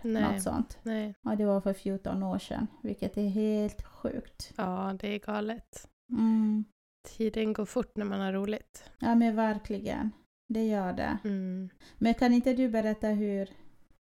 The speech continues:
Speaker 2: du och din man träffades? <laughs>
Speaker 1: Jo, det kan jag göra. Det är också en väldigt lång historia, så jag ska försöka hålla den kort. Eh, ja, som ni vet så är jag, han är från U S A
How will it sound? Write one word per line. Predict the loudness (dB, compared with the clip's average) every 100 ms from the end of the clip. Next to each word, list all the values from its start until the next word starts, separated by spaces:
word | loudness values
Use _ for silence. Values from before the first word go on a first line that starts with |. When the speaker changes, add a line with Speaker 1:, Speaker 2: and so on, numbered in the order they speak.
| _ _
Speaker 2:
du | -2 0
och | 0
din | 0
man | 2 0
träffades? | -2 -6 -4 -6 -6 -6 -8
<laughs> | -10 -16 -18 2 2 4 0 0 0 -2 -2 -14 -8 -6 -4 -8 -10 -8 -2
Speaker 1:
Jo, | 2 2 2 2
det | 2 0
kan | 0 0
jag | 0
göra. | 2 0
Det | 2 2
är |
också | 2 0
en | 0
väldigt | 2 2 0 0
lång | -2 0
historia, | -4 -4 -4 -4 -2 -2
så | -4
jag | -6
ska | -8
försöka | -8 -6 -6 -4
hålla | -4 -2 -2
den | -4 -6
kort. | -6 -8 -8 -14 -18 -20 -20 -20 -20 -20 -10 0
Eh, | 0 2 0 0 -2 -6 _ _ _
ja, | 2 2
som | 2 0
ni | 0
vet | 2 0 -2
så | -4
är | -2
jag, | 0
han | -2 -4
är |
från | -6 -2
U | 0 2
S | 0 0
A | -2 -2